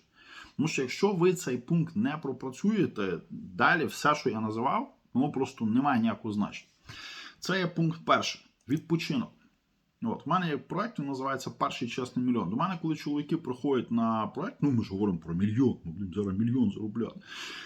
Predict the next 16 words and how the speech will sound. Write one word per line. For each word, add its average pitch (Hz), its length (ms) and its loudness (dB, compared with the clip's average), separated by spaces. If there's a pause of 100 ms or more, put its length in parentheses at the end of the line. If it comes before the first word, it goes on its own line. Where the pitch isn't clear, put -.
(160)
І - 40 2
всі 175 180 4
такі: 123 280 -2 (100)
«Ух, - 480 12
зараз 127 380 4
ми 127 100 4
заробимо 123 460 4
мільйон». 135 600 6 (220)
От. - 220 -10 (280)
Перше 160 400 2
питання, 135 580 -2 (140)
перше 160 420 4
заняття, 123 440 -2
яке 110 180 -4
ми 113 140 -2
проводимо, 131 500 -2